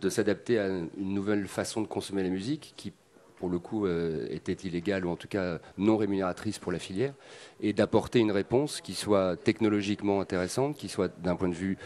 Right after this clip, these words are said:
euh, expérience utilisateur correspondante à ce que les gens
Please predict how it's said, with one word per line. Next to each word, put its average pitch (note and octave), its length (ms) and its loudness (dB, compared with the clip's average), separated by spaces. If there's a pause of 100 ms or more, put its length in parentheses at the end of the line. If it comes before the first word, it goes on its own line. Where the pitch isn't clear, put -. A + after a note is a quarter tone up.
(260)
euh, D#2 80 -2
expérience F#2+ 540 0
utilisateur F2+ 720 2 (380)
correspondante G2+ 640 4
à F2 40 2
ce - 80 -6
que G2 120 0
les E2 140 0
gens F2 280 2